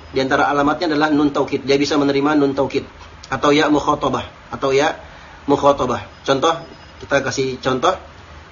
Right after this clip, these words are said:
kata doroba yadribu. Kenapa kita kasih contoh doroba yadribu? Karena contoh ini yang paling sering digunakan dalam pembelajaran bahasa Arab.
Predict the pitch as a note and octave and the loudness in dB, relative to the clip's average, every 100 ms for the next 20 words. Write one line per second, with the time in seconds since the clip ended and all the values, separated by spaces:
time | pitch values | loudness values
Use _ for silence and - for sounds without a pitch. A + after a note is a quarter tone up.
0 | - - B2 C#3+ D3 D3+ D3+ D3+ D3 B2+ | -12 -4 0 2 4 4 4 2 2 0
1 | C3 A2 - - - - B2+ D#3+ D3+ C3 | -4 -6 -10 -18 -20 -12 -6 -2 -2 -2
2 | C3 B2 B2 A#2+ A#2 - B2 A#2+ A#2+ B2+ | -2 -2 -4 -6 -8 -8 -6 -4 -2 -2
3 | A#2+ A#2+ A2+ A#2 D#3 C#3 C#3+ D3 C#3 - | 0 -2 -2 -6 -4 -4 -2 -4 -6 -8
4 | - C#3 C#3 D3+ D#3+ C#3+ C#3+ C#3 - D3 | -4 -2 0 0 0 -2 -2 -2 -4 -4
5 | C3+ B2+ C3 B2+ B2+ C3+ C3+ B2+ B2+ D3+ | -2 -4 -4 -4 -4 -2 -2 -2 -2 -4
6 | - - - - - B2 A#2+ B2 A#2+ A#2 | -6 -20 -20 -18 -6 -2 -2 -2 -2 -4
7 | A#2 A#2 | -4 -4